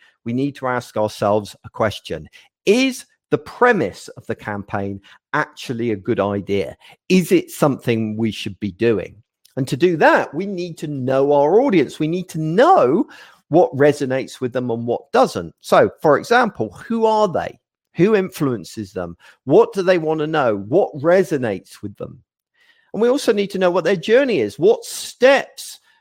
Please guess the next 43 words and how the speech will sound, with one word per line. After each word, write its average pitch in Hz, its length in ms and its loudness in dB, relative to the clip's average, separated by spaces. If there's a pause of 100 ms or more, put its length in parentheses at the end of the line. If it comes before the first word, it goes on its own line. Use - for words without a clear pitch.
um, 131 520 0
do 139 100 -2
they 113 260 0
complete? 104 600 -8
What - 340 -4
barriers 160 680 2
do 123 100 -6
they 104 240 -4
face? 92 520 -12
And 143 200 -10 (300)
particularly, 190 640 -2
what 123 380 -2
channels 160 960 -2 (420)
do 120 140 -2
they 113 160 2
use, 143 880 -4 (420)
right? 180 280 0
Because 175 300 0
if 180 120 -4
we're 190 100 2
not, 214 340 -2 (380)
um, 143 420 -2 (140)
targeting, 196 800 -2 (220)
you 180 80 2
know, 147 80 6
if 135 140 0
we've 175 120 0
decided 185 480 -2
to 160 80 -12
do 156 160 -2
an 151 80 -2
email 160 440 2
campaign 107 640 -2
and 143 140 -6
people 165 300 0
aren't 147 200 4
using 131 300 -2
email, 226 340 4
then 202 160 2
we're 214 80 4
wasting 120 480 0
our 117 120 -2
time. 123 460 -4